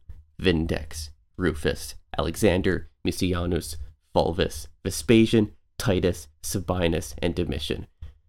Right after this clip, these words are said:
By December sixty-nine, five of them will be dead. Notably, the Emperor Vitellius is not present.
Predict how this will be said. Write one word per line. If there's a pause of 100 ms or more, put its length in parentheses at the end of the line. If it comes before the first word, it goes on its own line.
(160)
By
December
sixty-nine, (220)
five
of
them
will
be
dead. (2250)
Notably,
the
Emperor
Vitellius
is
not
present.